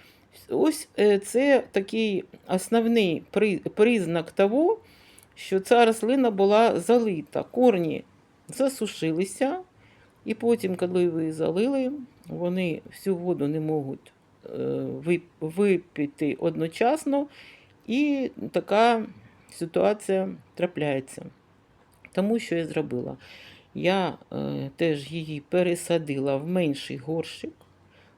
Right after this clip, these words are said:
в маленький такий стаканчик. Ось ви бачите, в маленькому стаканчику вона. І... Відрізала,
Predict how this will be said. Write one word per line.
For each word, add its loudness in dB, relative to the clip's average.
в -8
маленький 0
такий -10
стаканчик. -6
Ось -10
ви -6
бачите, -8
в -14
маленькому -6
стаканчику -10
вона. -4
І... 2
Відрізала, 2